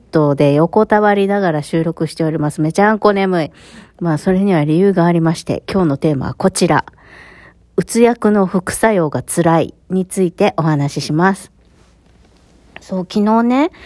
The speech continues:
久々に、あの、睡眠薬と抗うつ剤を飲んで寝てみたんです。あの、心療内科の先生にね、あの、「薬飲んでくださいね」って、「ちゃんと飲んでくださいね」ってこの間言われたんで、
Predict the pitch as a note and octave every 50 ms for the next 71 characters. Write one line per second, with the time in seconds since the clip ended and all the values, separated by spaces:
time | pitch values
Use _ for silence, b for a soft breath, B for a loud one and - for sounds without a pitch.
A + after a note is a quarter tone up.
0 | B B B - - - A#3+ A#3 B3 A3+ - - A#3+ A#3+ B3 B3 A#3 G#3+ - -
1 | b b b b b b b - F#3 F3+ F#3 F3+ F3+ F3+ - - B3 B3+ C4 C#4
2 | C#4+ C#4+ B3+ G3 F3+ - - - D3+ - - G#3+ G3 G3 G3+ G3 - - G3+ -
3 | F#3+ F#3 F#3 F3+ F3+ F3 F3 E3 - _ _ _ _ - G3 G3+ G3 F#3 E3 D#3+
4 | D#3 D3+ D3 D#3+ F3 F3+ - G#3 G#3+ A3 A3+ A3 - G3 F3 D#3+ D#3+ - D#3+ -
5 | - C#3 - - - E3 E3+ E3 D#3+ D3+ - - - - - - - - _ _
6 | _ _ _ _ _ _ _ _ _ _ _ _ _ _ - - - A3 G3+ F#3
7 | F#3 F3+ F#3 F#3+ G3 G3+ G3 G3 F3 D#3+ E3 D#3 - - - F#3+ F#3 F3+ - F3+
8 | F3 E3 D#3+ D#3 D#3 F3 G3+ A#3 B B B B B B B F3+ F3 E3+ E3 -
9 | - - - F#3+ F#3+ F#3+ G3 G#3+ A3+ A#3 A#3 G3 F3+ - - F3+ G3 G3+ - -
10 | A#3+ A#3 G#3 F#3+ F#3+ G#3 A3+ - _ _ - D#3 - - - - G#3+ G#3 G#3 -
11 | G3+ G#3 A#3 C4+ A#3+ G#3 G3 F#3 - - F3+ F#3 G3+ - G#3+ G#3+ F#3+ F#3 G3 G3
12 | G3+ - - - - D#3 D#3 D3 C#3+ D3 - F#2+ E2 F#3 G3 G3+ G#3+ G#3 - G#3+
13 | G#3 F3+ D#3+ D#3 C#3+ A2+